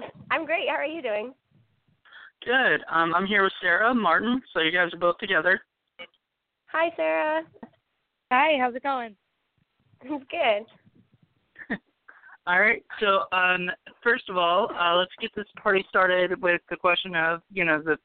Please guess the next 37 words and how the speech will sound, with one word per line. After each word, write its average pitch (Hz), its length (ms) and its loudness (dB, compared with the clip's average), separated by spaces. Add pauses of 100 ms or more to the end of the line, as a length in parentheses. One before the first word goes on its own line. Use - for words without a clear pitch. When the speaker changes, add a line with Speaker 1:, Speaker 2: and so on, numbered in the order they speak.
(140)
Speaker 2:
the 175 120 -2
beginning 175 540 -2 (400)
of 160 100 -4
how 190 160 2
did 196 120 0
you 196 80 -4
guys 185 240 2 (120)
both 185 220 2
get 180 140 -2
into - 180 -6
acting? 160 380 -2
I'll, 160 180 2
I'll 175 180 2
ask, 170 180 2 (120)
uh, - 960 -4
uh, 156 460 4 (400)
Bria 190 260 2
to 190 80 -2
go 180 200 0
first. 196 200 -2 (1300)
Speaker 1:
Oh, 453 140 2 (220)
okay. 392 220 -2 (420)
Um, 262 280 2 (120)
well, 277 420 2
actually, 247 300 -4
I 262 60 -6
started 285 260 -4
acting 240 460 -4
when 220 140 -2
I 202 200 0
was 202 380 0 (100)
a 202 40 -10 (100)
child, 202 640 0
maybe 214 220 -2
not, 196 260 2
like, 165 140 -6
traditionally. 190 840 -4